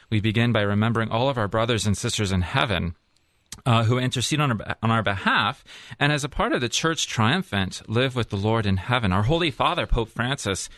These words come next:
commends to our discernment in our prayer and our meditation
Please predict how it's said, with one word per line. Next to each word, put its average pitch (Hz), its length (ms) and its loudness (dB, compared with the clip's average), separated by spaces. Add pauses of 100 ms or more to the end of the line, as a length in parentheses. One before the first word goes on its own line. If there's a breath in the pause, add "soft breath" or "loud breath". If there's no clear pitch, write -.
(280 loud breath)
commends 147 420 2
to 131 160 2
our 113 300 2
discernment 120 600 0
in 101 120 2
our 95 120 2
prayer 120 400 0
and 92 120 0
our 92 80 2
meditation 95 800 -2